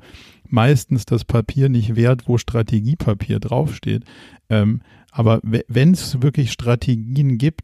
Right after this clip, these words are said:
dann ist doch jetzt der Zeitpunkt, sich damit auseinanderzusetzen und zu sagen, Warte mal, wir haben Strategien, aber diese geänderte Situation im Hier und Heute müsste ja auch dazu führen, dass ich relativ schnell mal meine Szenarien anpasse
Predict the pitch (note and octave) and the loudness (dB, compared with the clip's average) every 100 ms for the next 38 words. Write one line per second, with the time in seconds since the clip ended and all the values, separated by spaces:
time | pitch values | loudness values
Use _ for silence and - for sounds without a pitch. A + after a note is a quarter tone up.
0 | _ - A2+ B2 - A#2 G#2+ A#2+ - - | _ -2 0 0 0 0 2 0 -2 -4
1 | A2 G#2+ - A2+ B2+ - A#2+ A#2 G#2 A2+ | -2 -2 -4 -2 -2 -2 -2 -2 -2 -4
2 | A#2 - A2+ A2+ G#2+ G#2+ A2+ G2+ A#2 C#3 | -4 -2 -2 0 0 -2 0 0 0 0
3 | A2+ - G#2+ A2+ A2+ - A2 - A2 A2+ | -2 -2 -2 -2 -2 -2 -2 0 0 2
4 | A2 A2 C3+ B2 A2 A2 A#2+ - - - | 2 0 0 0 2 0 -2 -8 -20 -20
5 | - A2 A2+ C#3 C#3 - B2 G#2+ - G#2+ | -2 0 2 0 0 -2 -2 -2 -2 -2
6 | A2 B2 B2 A2+ A2 A#2 A2+ B2 B2 A#2 | 0 0 0 0 2 2 0 0 0 0
7 | A#2+ B2 C3+ B2+ A#2 A#2+ A2 A#2 - A#2 | -2 0 0 0 0 0 0 -2 0 0
8 | A2 - A#2+ B2 A#2 G#2+ A#2 B2 G#2+ - | 0 -2 0 2 0 -2 0 0 0 -2
9 | A#2+ B2+ D#3+ - A#2 C3+ - - _ _ | 0 2 2 0 -2 -2 -8 -20 _ _
10 | C3 B2+ C3 - B2 A#2+ A#2+ A2+ - A2 | 0 2 2 0 2 2 2 0 0 -2
11 | - A2+ - B2 A2+ A2 A#2 - A2+ A#2 | -2 -4 0 2 0 -2 -6 -4 -2 -2
12 | G#2+ - A2 - - A#2 G#2+ A#2+ C3 A#2+ | -4 -8 -10 -8 -4 -2 0 2 0 0
13 | A2+ A2+ A#2 - A2 G#2+ G#2+ - G#2+ G#2+ | 0 0 0 -2 -2 0 -2 -4 -2 0
14 | C3 A2+ G#2 - G#2+ - G#2+ - A#2 A#2+ | 2 2 0 0 -2 -2 -4 -2 -2 -2